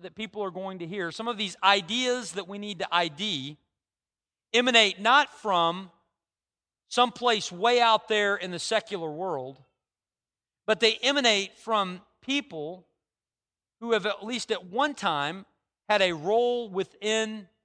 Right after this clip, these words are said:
the church. He says, that's what all that,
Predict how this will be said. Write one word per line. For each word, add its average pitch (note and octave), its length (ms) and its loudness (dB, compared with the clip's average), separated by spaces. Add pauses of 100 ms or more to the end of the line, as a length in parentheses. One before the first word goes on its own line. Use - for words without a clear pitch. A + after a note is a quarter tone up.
the D3+ 60 -20
church. - 560 -12 (2750)
He B3 80 -2
says, A3+ 500 4 (1160)
that's G#3+ 160 -4
what A3+ 120 2
all A3 140 6
that, F3+ 260 2